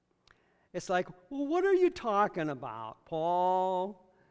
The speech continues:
What kind of things are you talking about?" Okay, let me tell you.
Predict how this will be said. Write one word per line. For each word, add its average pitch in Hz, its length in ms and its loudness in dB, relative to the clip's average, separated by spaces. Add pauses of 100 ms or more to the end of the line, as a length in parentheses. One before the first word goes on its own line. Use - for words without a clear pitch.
(320)
What 339 320 0
kind 269 340 2
of 254 100 0
things 247 500 0
are 220 160 4
you 220 160 2
talking 214 480 0
about?" 185 180 0
Okay, 254 360 4
let 330 200 4
me 320 140 0
tell 254 280 2
you. 185 180 4